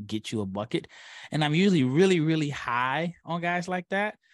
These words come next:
but I also feel like if you're gonna be this instant offense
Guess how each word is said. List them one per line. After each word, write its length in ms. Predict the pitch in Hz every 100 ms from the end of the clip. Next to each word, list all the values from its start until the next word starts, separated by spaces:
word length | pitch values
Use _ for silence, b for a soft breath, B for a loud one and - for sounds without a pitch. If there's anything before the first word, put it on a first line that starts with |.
| b b -
but 80 |
I 60 | 151
also 320 | 147 151 147
feel 180 | 139 151
like 160 | 143 135
if 80 |
you're 160 | 131 151
gonna 220 | 147 143
be 260 | 131 139 135
this 300 | 131 127 -
instant 380 | 135 139 - 123
offense 640 | 127 127 - 127 - -